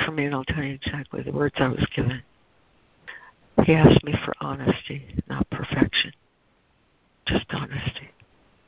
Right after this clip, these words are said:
That's all. I'm not expected to be perfect. I'm, I'm asked to let him give me the means for my comfort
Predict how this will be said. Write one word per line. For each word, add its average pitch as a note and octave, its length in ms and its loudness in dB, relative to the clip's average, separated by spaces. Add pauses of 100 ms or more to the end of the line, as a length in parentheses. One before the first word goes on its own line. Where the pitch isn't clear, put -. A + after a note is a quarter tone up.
(580)
That's D#3+ 220 6
all. - 240 4 (1800)
I'm E3 140 2
not D#3 200 0
expected - 580 -2
to - 120 2
be C3 120 -8 (120)
perfect. - 600 -4 (180)
I'm, D3 280 0 (480)
I'm D3 160 0
asked C3+ 400 6 (120)
to C#3 260 -4 (560)
let D#3 160 0
him D3 240 -4 (100)
give D3+ 200 2
me C#3+ 100 0
the C3+ 160 0
means C3 380 -2 (1400)
for D3+ 120 6
my C3+ 180 2
comfort - 500 4